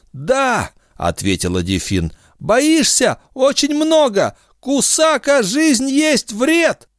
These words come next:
Грамматика оставляла желать лучшего, но смысл был ясен. Только что приземлившийся за рекой объект заставлял Дефин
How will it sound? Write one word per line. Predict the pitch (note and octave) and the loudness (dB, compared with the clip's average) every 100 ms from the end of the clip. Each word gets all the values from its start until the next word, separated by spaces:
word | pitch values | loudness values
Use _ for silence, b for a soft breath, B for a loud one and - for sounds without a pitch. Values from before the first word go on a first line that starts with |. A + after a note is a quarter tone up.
| _ _ _ _ _ | _ _ _ _ _
Грамматика | E2 F2 F#2 A2 G2 F2 G2 | -2 0 2 0 0 -2 0
оставляла | F#2 - F#2 F2 G2 F#2+ E2+ | -2 0 -2 2 2 0 0
желать | F2+ F#2 F2 | 0 0 -2
лучшего, | F2 D3 D3+ - F2 C#2+ B1 _ - | -2 0 0 0 -2 -2 -4 _ -12
но | C2 D#2+ | -6 -4
смысл | - G#2+ B2+ G#2 F#2+ | -2 0 0 -2 -2
был | F#2 A2 | -2 -2
ясен. | F#2 F#2+ D#2 - B1+ A1+ b b b _ | 0 -2 0 -2 -4 -10 b b b _
Только | B2 D#3 C#3+ | 0 0 0
что | C#3+ - A2 F#2+ | -2 -2 0 0
приземлившийся | - F#2+ E2+ F#2 F2 F2+ E2+ - D#2+ - D#2 | -2 -4 -2 -2 0 -2 0 -2 -2 -2 -2
за | D#2 | -2
рекой | D#2 D#2 - D#2 C#2 | -2 -4 -4 -2 -2
объект | A#1+ D2 G#2 C#3 - - - | -4 -2 0 -2 -6 -20 -10
заставлял | D#2+ D2+ - C#2 C2+ E2 B2+ A2 | -6 -6 -4 -4 -4 0 0 0
Дефин | G2+ G2+ A2+ A2+ G2+ | -2 -2 0 -2 -2